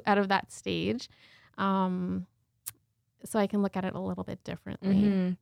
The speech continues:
Speaker 1: But,
Speaker 2: But it
Speaker 1: yeah.
Speaker 2: probably really informs the work that you do now with us.
Speaker 1: Totally. Yes.
Speaker 2: Yeah. And l-, you were guided here.
Speaker 1: Yeah.
Speaker 2: I'm very,
Speaker 1: <laughs>
Speaker 2: you know me and my signs
Speaker 1: Yeah.
Speaker 2: and my guides. <laughs> Um, but
Speaker 1: Mm.
Speaker 2: even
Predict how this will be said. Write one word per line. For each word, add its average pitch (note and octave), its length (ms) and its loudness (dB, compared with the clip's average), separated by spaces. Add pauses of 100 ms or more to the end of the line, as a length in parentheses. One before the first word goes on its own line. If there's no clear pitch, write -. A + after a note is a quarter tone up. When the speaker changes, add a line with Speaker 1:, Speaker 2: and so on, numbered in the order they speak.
(140)
Speaker 1:
But, F3 200 0
Speaker 2:
But A3 100 6
it A3 100 4
Speaker 1:
yeah. - 60 -6
Speaker 2:
probably G3+ 480 4
really F3 260 2
informs E3+ 520 0
the E3+ 120 -4
work D#3+ 220 -2
that D3+ 160 -2
you E3+ 140 2
do D#3+ 340 0
now D3 360 4
with F#3+ 220 4
us. D3 120 0
Speaker 1:
Totally. G3 480 6 (260)
Yes. A3 240 0
Speaker 2:
Yeah. E3 320 6
And E3 480 2 (260)
l-, F3 160 -2
you E3+ 160 -4
were E3+ 100 -2
guided F3 440 0 (120)
here. A3+ 320 -2
Speaker 1:
Yeah. A3 300 6
Speaker 2:
I'm C4 200 8
very, D#4 200 10 (280)
Speaker 1:
<laughs> A#4+ 260 2
Speaker 2:
you A#3+ 100 8
know G3+ 120 10
me F#3+ 200 6
and F#3 140 6
my F3+ 140 6
signs G3 560 8
Speaker 1:
Yeah. F#3 200 8
Speaker 2:
and G#3+ 120 10
my A3+ 60 10
guides. G#3 560 8
<laughs> G#4+ 40 10 (460)
Um, G3 560 6 (640)
but A3+ 220 6
Speaker 1:
Mm. - 20 -14
Speaker 2:
even G#3 560 4